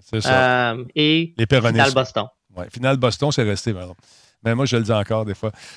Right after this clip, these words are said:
Speaker 1: Final Boston, ça n'a rien à voir avec, euh, nos, nos, no-, notre partisanerie, c'est des niaiseries qu'on disait de, de temps en temps. Et il y en a des classiques qui sont encore là.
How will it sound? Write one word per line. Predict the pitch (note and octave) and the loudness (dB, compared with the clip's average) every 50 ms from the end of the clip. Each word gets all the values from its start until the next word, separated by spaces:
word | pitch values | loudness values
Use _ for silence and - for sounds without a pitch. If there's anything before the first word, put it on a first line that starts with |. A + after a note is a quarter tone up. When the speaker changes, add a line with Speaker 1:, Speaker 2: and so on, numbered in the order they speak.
| - _ _ | -20 _ _
Speaker 1:
Final | - G#2+ G#2+ G2 G2 | -4 -2 -2 -2 -2
Boston, | G2 G2 F#2 - G#2+ | -2 -4 -6 -6 -4
ça | - A2 | -2 -2
n'a | G#2 A2 | 0 0
rien | A2+ G#2+ | 0 0
à | |
voir | G2+ G#2+ A2 A2 | 0 0 0 -2
avec, | G#2 G#2 G2+ - - | -2 -4 -4 -4 -4
euh, | G#2+ G#2 G2+ | -2 -2 -2
nos, | G#2 A2 G#2+ G#2 G2+ G2 | -4 -4 -4 -4 -4 -4
nos, | G#2 G#2 G#2 G2+ G2 | -6 -8 -8 -8 -10
no-, | G#2 G#2+ G#2 G2 | -10 -10 -12 -10
notre | A2 A2 G2+ - | -8 -10 -8 -4
partisanerie, | - A#2 - - - B2 A#2+ G#2+ G#2+ G#2+ G2+ G#2+ A#2+ | -4 -4 -4 -4 -4 -4 -2 -2 0 0 0 -2 -2
c'est | A2+ - - A2 G#2 | -2 -2 -4 -4 -2
des | G#2 G#2+ G#2+ | -2 -4 -4
niaiseries | G#2 G#2+ G#2 G2 G2+ F#2 F#2+ A#2+ | -4 -4 -4 -6 -6 -4 -4 -4
qu'on | A2+ - G#2 G2 | -4 -4 -8 -10
disait | F#2+ F#2 G2+ G#2 G2+ G2+ | -10 -8 -6 -4 -4 -4
de, | F#2+ F2+ F2 | -6 -10 -12
de | F2 F2 F2+ | -12 -12 -14
temps | E2 - G2+ G2 G2+ G2 | -8 -6 -4 -4 -4 -4
en | F#2 F2 | -6 -6
temps. | - - A2+ B2 A2+ | -6 -8 -8 -6 -4
Et | A#2+ C3 D3 | 0 0 2
il | D3 | 2
y | C3+ | 2
en | C3 C#3+ | 2 2
a | D#3+ D#3+ D#3 D3 | 2 2 2 2
des | B2+ B2+ A#2+ | 0 0 -2
classiques | - B2+ G#2+ - - B2+ - | 0 -2 -2 -2 -2 -4 -4
qui | - | -4
sont | B2 A2+ - | -6 -4 -2
encore | G#2+ G#2 - G#2+ G2 F#2 | -4 -2 -2 -2 -4 -4
là. | G2 | -4